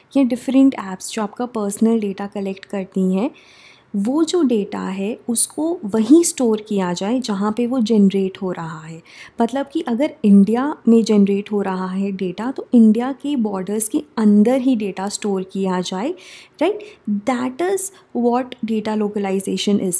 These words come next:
कि जो डेटा है उसकी स्टोरेज और उसकी प्रोसेसिंग within the borders of the, अ, स्टेट हो जहाँ पे वो जनरेट हो रहा है, राइट? So that is what data localization is। now what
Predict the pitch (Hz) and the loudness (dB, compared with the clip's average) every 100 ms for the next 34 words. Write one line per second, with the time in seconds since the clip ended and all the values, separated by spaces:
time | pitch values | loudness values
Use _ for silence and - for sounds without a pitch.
0 | - - _ - 277 320 233 208 208 269 | -6 -18 _ -4 0 2 2 0 -2 -2
1 | 262 247 208 208 262 302 - - 233 214 | -2 -2 -2 -4 -2 -2 -2 -2 0 2
2 | 214 190 - 226 240 - 294 294 254 233 | 2 -2 -4 -4 -4 -2 -2 0 -2 0
3 | 214 208 285 247 214 185 233 269 311 247 | 0 6 8 8 6 8 10 10 10 4
4 | 220 196 214 - 208 196 - 233 226 233 | 2 2 -2 -2 -6 -6 -4 -2 -2 -4
5 | _ _ _ _ _ - 196 190 190 - | _ _ _ _ _ -8 -4 -2 0 -2
6 | - 220 196 220 - 220 254 240 208 196 | 0 0 0 -2 -4 -2 0 0 0 -2
7 | 220 233 220 208 190 190 185 190 180 170 | -2 -2 2 4 4 2 -4 -4 -4 -4
8 | 165 165 165 - _ _ _ _ _ - | -6 -10 -10 -14 _ _ _ _ _ -10
9 | 247 370 - - - - - 247 254 233 | -4 -4 -6 -16 -20 -20 -14 -4 -2 -2
10 | 294 285 311 233 208 208 240 - 240 226 | -4 -4 -4 -2 -4 -4 -6 -4 -2 -2
11 | 220 226 214 214 214 214 208 269 277 - | -2 -4 -2 -2 -2 -2 0 6 6 4
12 | 214 185 - - _ _ _ _ _ _ | -2 -2 -2 -4 _ _ _ _ _ _
13 | _ _ _ _ _ 254 262 | _ _ _ _ _ 2 4